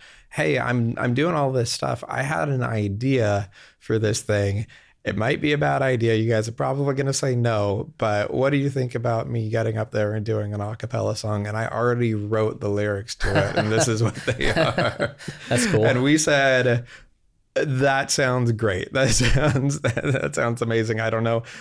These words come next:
Speaker 1: why you're, why you're, um, not more excited about this. We're excited about this now, Kent. And, uh, we got up there, and kind of the rest is history, right? So we put together a band after that. Um, uh, and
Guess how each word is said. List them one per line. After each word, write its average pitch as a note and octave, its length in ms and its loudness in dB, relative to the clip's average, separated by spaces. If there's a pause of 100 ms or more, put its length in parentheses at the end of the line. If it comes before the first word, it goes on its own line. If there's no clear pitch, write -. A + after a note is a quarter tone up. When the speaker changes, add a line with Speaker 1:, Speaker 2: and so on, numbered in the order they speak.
(140)
Speaker 1:
why A#2 220 2
you're, A#2 500 2
why A2+ 140 2
you're, A2 320 2 (340)
um, G2+ 400 0
not B2+ 460 0 (120)
more C#3+ 300 2
excited G#2+ 400 0
about G#2+ 300 -2
this. G#2+ 180 0
We're C3+ 280 2
excited G#2+ 480 0
about G#2 260 0
this G#2 260 -2
now, G2+ 220 -2
Kent. F#2+ 400 -4
And, F#2+ 280 -4
uh, F#2+ 280 -4
we A2 80 -6
got G#2 240 -2
up G#2 140 -2
there, G#2 260 0
and G#2 140 -4
kind D#3+ 180 -2
of D3 60 0
the A#2+ 80 2
rest A#2+ 240 -2
is G2+ 80 -6
history, G#2+ 400 -2
right? G#2 200 0
So A#2 120 -2
we A2 100 2
put B2+ 160 -2
together A2+ 340 0
a G#2 60 0
band G#2+ 300 -2
after G#2+ 320 -6
that. G#2 300 -2 (340)
Um, G2 580 0 (180)
uh, G2 360 0
and G2 680 0